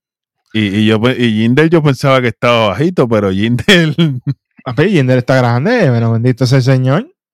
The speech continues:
Speaker 1: Él está
Speaker 2: Aquí
Speaker 1: una parecita.
Speaker 2: Jinder va directo al grano y le dice, "Oye, ¿qué planes tú tienes para el hombre que lastimó a tu campeón mundial pesado?"
Speaker 1: El hombre que estuvo cara a cara con La Roca, el hombre con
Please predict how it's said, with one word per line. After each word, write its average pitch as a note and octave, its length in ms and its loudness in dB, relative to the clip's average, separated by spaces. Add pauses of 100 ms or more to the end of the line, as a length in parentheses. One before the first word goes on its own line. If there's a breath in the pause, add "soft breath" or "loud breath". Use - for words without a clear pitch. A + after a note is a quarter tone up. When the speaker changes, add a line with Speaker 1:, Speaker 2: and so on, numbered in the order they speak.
(360)
Speaker 1:
Él A2 140 -4
está E3+ 680 0
Speaker 2:
Aquí B2 100 -2
Speaker 1:
una D3+ 160 0
parecita. E3 720 -2 (1500)
Speaker 2:
Jinder D3+ 360 2
va D#3+ 40 2
directo D#3 340 2
al B2+ 60 -2
grano D3+ 200 0
y C#3+ 40 0
le D3 80 2
dice, D3 160 0
"Oye, C3 460 2 (460 loud breath)
¿qué C3 160 0
planes D3 300 0
tú C#3 140 0
tienes C3+ 400 0
para C3 260 0
el B2+ 60 0
hombre C3+ 320 -2
que B2 100 0
lastimó B2 600 0
a B2+ 100 0
tu A#2 120 -4
campeón A#2+ 540 -2
mundial B2+ 480 0
pesado?" A2+ 580 -2 (440)
Speaker 1:
El G#2+ 180 0
hombre B2 360 2
que A#2 60 -2
estuvo B2 440 2
cara A#2 220 0
a G#2+ 40 -4
cara A#2+ 240 0
con A#2+ 200 2
La G#2 120 0
Roca, A#2 300 -2
el G#2 80 -2
hombre B2+ 340 -2
con G#2+ 200 -2